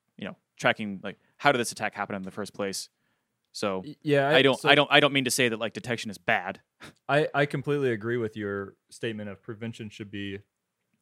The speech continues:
Speaker 2: the number one goal and detection should be a mitigating control. So there's
Speaker 1: Yeah.
Speaker 2: preventative controls and detective controls, and you should strive to implement preventative controls where possible.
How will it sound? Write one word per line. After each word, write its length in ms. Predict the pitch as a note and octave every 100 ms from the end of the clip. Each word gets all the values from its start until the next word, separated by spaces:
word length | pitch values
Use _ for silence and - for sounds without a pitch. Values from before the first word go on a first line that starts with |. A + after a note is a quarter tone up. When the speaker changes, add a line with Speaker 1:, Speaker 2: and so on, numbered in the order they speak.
| _ B2+
Speaker 2:
the 100 | A#2+
number 200 | A2+ A2+
one 180 | G#2+
goal 340 | A2 G#2 G#2+ F#2+
and 260 | G2+ G2+
detection 440 | F#2+ G2 A2 - G2+
should 160 | G2
be 100 | G2
a 40 | F#2+
mitigating 420 | F#2 F#2+ G2+ G2+
control. 420 | G#2 - A#2 C#3
So 120 | - A2+
there's 100 | G#2
Speaker 1:
Yeah. 80 | -
Speaker 2:
preventative 380 | A2+ G#2 G#2
controls 380 | - G#2 G#2 G2
and 80 | F#2+
detective 380 | F#2 F#2+ - E2+
controls, 480 | G2 - F2+ F2+ -
and 360 | F#2+ F#2 F2+ - _ -
you 120 | G#2
should 300 | - F#2 E2 _ _ _ _ _
strive 460 | - B2 A2 G#2
to 180 | - F#2+
implement 420 | G2 - G2+ F#2 -
preventative 420 | F#2+ F2+ F2+ -
controls 400 | G#2 G#2 G2 -
where 120 | F#2+
possible. 500 | - - - G#2